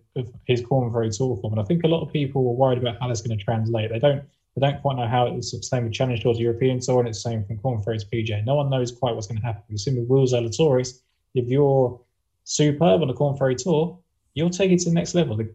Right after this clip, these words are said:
the, the margins are so narrow now. And Harry Hall, like you say, he's tied fifteenth on debut at the,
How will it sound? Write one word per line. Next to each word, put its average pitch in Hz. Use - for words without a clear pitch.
the, 131
the 131
margins 156
are 104
so 135
narrow 123
now. 101
And 120
Harry 160
Hall, 131
like 139
you 131
say, 127
he's 107
tied 147
fifteenth 131
on 110
debut 139
at 110
the, 113